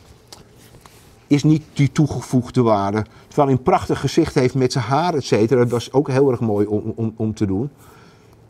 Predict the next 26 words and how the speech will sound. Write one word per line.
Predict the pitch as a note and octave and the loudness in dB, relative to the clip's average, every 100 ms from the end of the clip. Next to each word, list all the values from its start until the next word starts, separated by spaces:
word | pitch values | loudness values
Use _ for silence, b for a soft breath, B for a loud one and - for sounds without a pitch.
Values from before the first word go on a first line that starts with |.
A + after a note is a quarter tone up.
| _ _ _ _ _ _ _ _ _ | _ _ _ _ _ _ _ _ _
Dat, | G#2 A#2 - | -6 -6 -4
dat | B2+ B2+ | -4 0
hoeft, | E3 - - | -2 -2 -4
dat | C#3 C3 | -2 0
hoefde | C3+ A3+ - | 0 0 0
dan | E3 C#3 | 2 2
niet, | B2 G2 | 2 0
hè. | C3 D#3 | 0 0
La-, | C3+ C3+ C#3+ | 0 -2 -2
later | C3 C#3 C#3+ | -2 -2 -4
kom | C3 C3 | -2 -2
ik | B2 | -2
op, | C3 A#2+ B2 B2 | -2 -4 -6 -6
weer | A#2 A#2+ | -2 -2
erop | A#2+ A#2+ A#2 | 0 -2 0
terug. | - C#3+ - B B B B | 2 2 0 B B B B
Heb | - C3 | -6 -2
ik | B2 | -2
een | |
soort | A#2 A#2+ | -2 -2
straatsfotografie | - C#3+ C#3 F#3+ - D3+ C3 G#2+ A#2 B2 | 0 -2 0 -2 2 2 2 -4 0 2
met | A2+ A#2+ | 2 0
hem | B2 | -2
gedaan | G#2 A#2+ G#2+ G#2+ | -2 0 0 0
in | A#2+ A#2 | 0 2
Berlijn. | A#2 A#2+ C3 G2+ D3+ | 2 4 2 0 -4